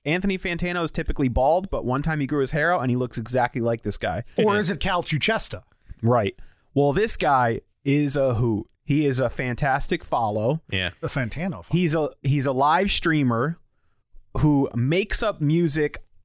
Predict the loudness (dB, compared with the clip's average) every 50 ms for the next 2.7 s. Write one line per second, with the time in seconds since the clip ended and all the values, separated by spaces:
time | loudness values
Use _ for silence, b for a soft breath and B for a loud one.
0 | _ _ 2 2 2 2 2 0 0 0 0 0 0 0 0 2 0 0 -2 -4
1 | -12 _ _ _ _ _ _ _ _ _ _ _ _ _ -12 -4 0 2 2 2
2 | 2 2 0 0 0 0 2 0 0 0 -2 -4 -6